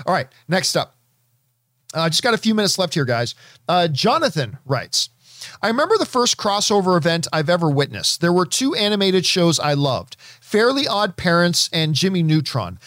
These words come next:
Uh, back at the height of both shows, they did a three-part crossover for me. For me,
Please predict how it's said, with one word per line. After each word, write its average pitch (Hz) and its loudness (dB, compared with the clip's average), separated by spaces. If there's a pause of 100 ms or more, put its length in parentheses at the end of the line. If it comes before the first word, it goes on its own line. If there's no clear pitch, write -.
(220)
Uh, 156 -2
back 196 -2
at 180 -6
the 180 -4
height 190 -2
of 147 -2
both 180 0
shows, 135 0
they 147 2
did 170 0
a 160 0
three-part 202 -2
crossover 147 0
for 135 -4
me. 127 -2 (200)
For 196 -2
me, 226 -4